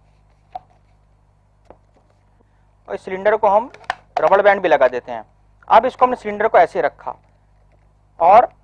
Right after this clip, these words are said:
इस पुस्तक को हमने इस पे टिकाया, ये देखिए पुस्तक आराम से इस पे टिक गई। अगर हम इस पे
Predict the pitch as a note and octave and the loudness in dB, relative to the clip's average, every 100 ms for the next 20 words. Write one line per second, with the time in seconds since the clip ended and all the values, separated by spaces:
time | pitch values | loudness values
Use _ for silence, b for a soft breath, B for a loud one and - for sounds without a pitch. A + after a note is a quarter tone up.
0 | _ _ _ _ _ _ G#3 _ - A3 | _ _ _ _ _ _ -20 _ -14 -8
1 | - A3 G#3+ G#3 G#3+ G#3 - A#3 - _ | 0 0 2 -2 -4 -10 -4 -4 -4 _
2 | _ _ _ E3+ C#3+ C3+ A#2+ - _ _ | _ _ _ -2 2 2 0 -8 _ _
3 | _ F#3+ A3 B3+ C4 - C#4+ A3+ C#4 E4 | _ -8 -8 -8 -6 -2 2 4 6 4
4 | D#4+ D4 C4+ A#3+ - C#3+ C3 A#2 G#2 _ | 0 -6 -6 -8 -8 -10 -8 -10 -12 _
5 | _ _ _ _ - E3+ A#3+ C#4 C4+ - | _ _ _ _ 0 2 2 0 -6 -8